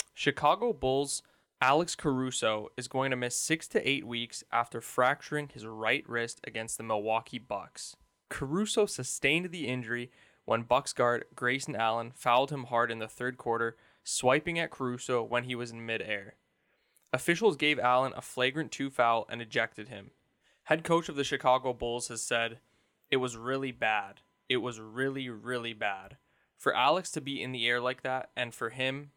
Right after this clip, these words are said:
Allen, to take him down like that, I mean, he could have ended his career, and he has a history of this. It was really dangerous. And I hope the league takes a hard look at something like that, because he could have really seriously hurt him.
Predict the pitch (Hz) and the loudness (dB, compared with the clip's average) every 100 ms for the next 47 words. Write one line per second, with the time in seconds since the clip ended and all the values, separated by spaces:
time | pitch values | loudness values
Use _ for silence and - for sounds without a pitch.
0 | _ 117 117 113 113 127 123 - 127 131 | _ 0 2 0 -8 -14 -10 -2 -2 -2
1 | 120 117 117 117 117 113 110 - _ _ | 0 2 2 -2 -8 -6 -6 -8 _ _
2 | _ 117 127 123 135 160 214 143 - 127 | _ -2 0 -2 -4 -2 0 0 0 -2
3 | 135 131 120 - 113 117 113 110 - _ | -4 -8 -10 -6 -6 -4 -4 -4 -8 _
4 | _ 123 123 170 165 123 139 147 - 117 | _ -2 0 0 2 0 -2 -6 -4 -4
5 | 110 110 110 - - 139 151 123 107 107 | -4 -8 -10 -12 -4 -2 0 -2 -6 -4
6 | 131 143 135 120 117 113 110 104 110 - | -2 -2 -4 -4 -4 -4 -10 -14 -14 -16
7 | _ _ _ _ - 127 123 120 143 185 | _ _ _ _ -2 2 2 2 0 0
8 | 208 143 127 127 - 131 123 120 123 - | 0 -2 -2 -6 -6 -6 -4 -4 -6 2
9 | 123 139 120 120 107 - 110 113 113 110 | 2 2 -2 -8 -8 -6 -6 -6 -8 -8
10 | - 110 107 _ _ 120 123 117 151 160 | -2 -2 -2 _ _ -8 -6 -6 -6 -4
11 | 214 165 123 110 110 127 135 131 - - | -2 0 -2 -4 -6 -4 -4 -8 -8 -4
12 | 123 120 - 113 117 113 - 104 | -4 -4 -8 -10 -6 -6 -8 -18